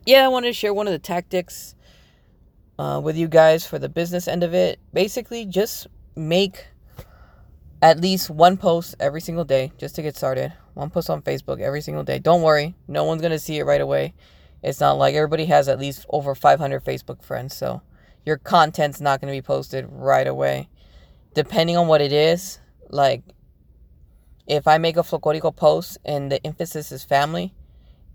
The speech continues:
and the algorithm determines whether family is important to you or not, and if it isn't, you won't see that post for, like, maybe two days, three days. If it is, then you'll see that post right away, and it'll be the first thing you see on your feed when you refresh. But it's all dependent.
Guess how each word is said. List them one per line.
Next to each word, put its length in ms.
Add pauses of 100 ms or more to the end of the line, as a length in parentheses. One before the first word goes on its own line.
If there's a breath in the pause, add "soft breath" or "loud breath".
and 480
the 160
algorithm 420
determines 560
whether 300
family 340
is 80
important 460
to 80
you 80
or 60
not, 280 (340 soft breath)
and 140
if 120
it 160
isn't, 420 (360 soft breath)
you 80
won't 200
see 100
that 220
post 280
for, 120
like, 180
maybe 220
two 160
days, 360
three 200
days. 420 (340 soft breath)
If 160
it 80
is, 260
then 140
you'll 120
see 140
that 180
post 260
right 180
away, 440 (100)
and 60
it'll 100
be 140
the 100
first 260
thing 140
you 80
see 160
on 160
your 80
feed 320
when 160
you 80
refresh. 500 (920 soft breath)
But 280 (140)
it's 160
all 80
dependent. 540